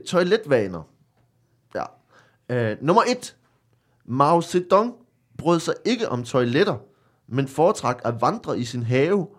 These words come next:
og skide på græsset. Nummer to. Den franske konge Louis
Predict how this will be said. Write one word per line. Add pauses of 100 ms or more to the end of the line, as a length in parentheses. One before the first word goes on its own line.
(140)
og
skide
på
græsset. (1600)
Nummer
to. (720)
Den
franske
konge
Louis